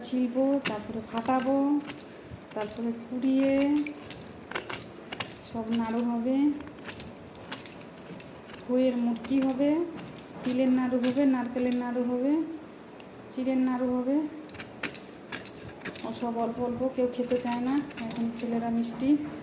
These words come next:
তো বাড়িতে তো আমার গোপু সোনা আছে, গোপু সোনাকে তো দিতেই হবে, তার জন্য আমাকে প্রত্যেক বছর একটু করে করতে হয়। আমি ওকে ঠাকুর ঘরেই করি সব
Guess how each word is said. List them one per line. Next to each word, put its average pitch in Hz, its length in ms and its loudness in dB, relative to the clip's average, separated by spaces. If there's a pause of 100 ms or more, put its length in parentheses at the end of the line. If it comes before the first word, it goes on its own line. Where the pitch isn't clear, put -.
(920)
তো 220 100 -6 (240)
বাড়িতে 220 380 -4
তো 233 100 -2
আমার 240 240 2 (1000)
গোপু 240 240 -2
সোনা 254 320 2
আছে, 247 200 2 (320)
গোপু 226 220 -4
সোনাকে 240 400 0
তো 240 140 0
দিতেই 262 320 2
হবে, 262 260 4 (1120)
তার 208 220 -4
জন্য 233 260 2
আমাকে 233 320 2
প্রত্যেক 233 400 -4
বছর 233 260 -2
একটু 233 240 -6
করে 240 260 2
করতে - 280 -4
হয়। 262 200 4
আমি 226 280 2
ওকে 220 240 0
ঠাকুর 214 360 -4
ঘরেই 247 260 6
করি 220 260 2
সব 185 220 -6